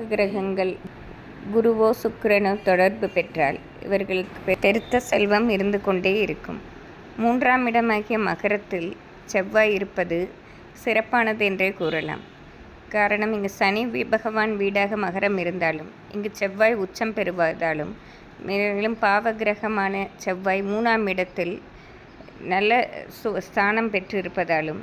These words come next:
இது ஒரு சிறப்பான அமைப்பே. இங்கு லக்னாதிபதி மறைவு என்றாலும், இங்கு லக்னத்திலே குரு பகவான் திக்பலம் பெற்றிருந்தாலும், அல்லது வேற எங்கு இருந்து மூன்றாம் இடத்தை பார்த்தாலும்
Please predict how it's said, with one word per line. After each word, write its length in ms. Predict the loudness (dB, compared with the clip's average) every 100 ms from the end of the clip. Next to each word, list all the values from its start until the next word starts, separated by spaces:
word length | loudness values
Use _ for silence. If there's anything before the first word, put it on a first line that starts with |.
| -12
இது 120 | -6 -2
ஒரு 160 | -2 -2
சிறப்பான 600 | -2 -2 0 0 2 0
அமைப்பே. 420 | -2 -6 -6 -10 -10 -18 -20 -20 -14
இங்கு 200 | -8 -4
லக்னாதிபதி 760 | 0 0 2 0 0 -4 -2 -2
மறைவு 460 | 0 2 2 0 0
என்றாலும், 520 | -2 0 0 0 -4 -8 -14 -20 -20 -20 -10
இங்கு 200 | -6 -4 -2 -2 2
லக்னத்திலே 680 | 0 0 -2 -4 -2 0 0 0
குரு 200 | -2 0
பகவான் 540 | 0 0 2 2 2
திக்பலம் 500 | -4 -6 -2 -2 -2
பெற்றிருந்தாலும், 720 | -6 -8 -8 0 0 0 -4 -8 -14 -16
அல்லது 340 | -8 -4 -2 0
வேற 220 | 0 2 0
எங்கு 280 | -2 -2 -2
இருந்து 380 | -2 -2 -4 -4 -4 -6
மூன்றாம் 460 | -4 0 2 2 0
இடத்தை 340 | -4 -2 -4
பார்த்தாலும் 720 | 0 0 0 0 -2 0 -6